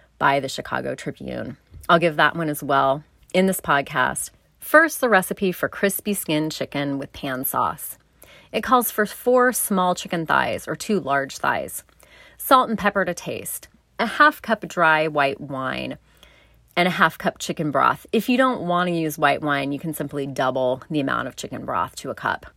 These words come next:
There's three sprigs basil, thyme, or tarragon, or two sprigs rosemary that you can choose from, whichever of those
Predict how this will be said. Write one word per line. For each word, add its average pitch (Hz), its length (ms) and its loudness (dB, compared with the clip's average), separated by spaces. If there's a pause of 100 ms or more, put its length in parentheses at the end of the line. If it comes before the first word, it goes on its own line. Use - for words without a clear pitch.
There's 170 240 2
three 170 240 -2
sprigs 151 540 -2
basil, 196 680 0
thyme, 190 440 -2
or 131 40 -6
tarragon, 180 760 -2 (520)
or 226 140 4
two 254 320 0
sprigs 175 400 -4
rosemary 147 720 -2 (140)
that - 180 -6
you 160 120 -4
can 135 340 -6
choose - 380 -6
from, - 360 -6
whichever 165 400 0
of 135 80 -4
those 139 240 -4